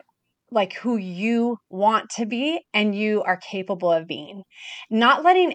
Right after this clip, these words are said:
anything stand in your way, right? I did that in the softball field, and a lot of that, who, what, what, what team was, uh,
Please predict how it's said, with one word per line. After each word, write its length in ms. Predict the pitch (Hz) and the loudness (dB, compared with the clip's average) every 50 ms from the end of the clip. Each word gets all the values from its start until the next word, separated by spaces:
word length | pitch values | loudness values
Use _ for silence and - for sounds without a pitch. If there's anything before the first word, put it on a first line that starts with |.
| - - | -2 -2
anything 480 | 233 240 254 277 277 277 - 285 254 226 | -2 0 0 0 -2 -2 -2 -4 -4 -4
stand 360 | - - - 202 196 190 190 | -6 -6 -4 -2 -2 0 0
in 80 | 190 | 0
your 160 | 185 180 170 165 | 0 -2 -2 -4
way, 240 | - - - - - _ _ _ _ - | -6 -8 -10 -12 -16 _ _ _ _ 2
right? 220 | 226 240 269 269 | 6 6 6 6
I 80 | 240 262 | 6 4
did 200 | 220 240 254 240 | 4 4 4 4
that 80 | 277 269 | 4 2
in 80 | 262 247 | 0 -2
the 60 | 226 | 0
softball 360 | - 247 220 214 - 220 208 - | 2 2 2 4 2 0 0 0
field, 180 | - 220 214 202 | 0 0 0 0
and 120 | 208 202 | 0 -4
a 60 | 196 | -2
lot 220 | 190 190 190 202 214 | 2 2 4 4 4
of 60 | 214 | 4
that, 240 | 226 214 208 196 - - - _ _ 196 175 - - 196 180 - 160 | 6 6 6 4 2 -2 -12 _ _ -20 -20 -18 -16 -16 -16 -14 -8
who, 180 | 156 190 196 196 | -6 -4 -4 0
what, 280 | 196 220 208 - 196 | 0 0 0 0 -2
what, 120 | 190 208 202 202 - | -6 -8 -8 -8 -4
what 180 | 196 208 190 190 | -2 0 0 0
team 180 | - 233 233 | 0 0 2
was, 180 | 240 233 214 190 | 2 2 4 4
uh, 220 | 202 180 175 170 | 4 4 4 4